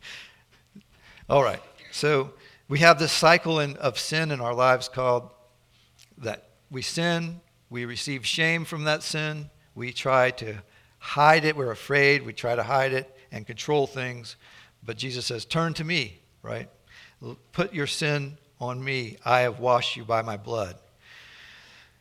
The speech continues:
I, I'll mention it. You notice that when Adam and Eve, um, sinned and they tried to use fig leaves, it says that the Lord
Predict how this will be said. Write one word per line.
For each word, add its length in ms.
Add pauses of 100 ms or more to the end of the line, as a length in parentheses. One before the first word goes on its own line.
(1120)
I, 80 (380)
I'll 80
mention 400
it. 180 (240)
You 120
notice 340
that 200
when 260
Adam 340
and 180
Eve, 460 (960)
um, 340
sinned 500
and 100
they 80
tried 280
to 60
use 200
fig 300
leaves, 400 (200)
it 120
says 360
that 180
the 80
Lord 500